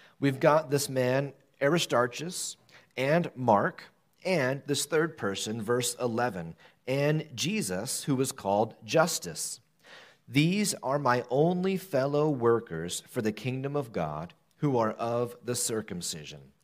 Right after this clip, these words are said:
In other words, these are the only Jewish background Christians that are with me. And Paul says, "They have proved to be a comfort to me." Verse twelve, Paul says, Epaphras, who is one of you,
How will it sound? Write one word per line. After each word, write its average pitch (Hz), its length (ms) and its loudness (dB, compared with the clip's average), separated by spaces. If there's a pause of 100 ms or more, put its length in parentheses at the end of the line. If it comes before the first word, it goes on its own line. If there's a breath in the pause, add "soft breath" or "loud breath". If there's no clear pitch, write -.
(200)
In 110 80 -6
other 120 180 0
words, 104 440 -2
these 120 340 -4
are 135 60 2
the 117 160 -2
only 123 340 -4
Jewish 120 540 -4
background 92 720 -4 (200)
Christians 76 720 -10 (260)
that 104 160 -4
are 104 120 -2
with 123 280 -8
me. 71 200 -14 (540 soft breath)
And 107 180 -6
Paul 135 240 6
says, 123 320 2
"They 127 200 4
have 120 300 -2
proved 165 560 4
to 156 100 -2
be 101 440 -2
a 107 100 -2
comfort 104 720 -10 (320)
to 95 220 -4
me." 67 260 -14 (1400 loud breath)
Verse 156 240 4
twelve, 147 560 4
Paul 143 240 0
says, 139 460 0
Epaphras, 156 960 -4 (100)
who 160 200 6
is 127 140 2
one 160 260 0
of 175 180 -4
you, 165 280 -10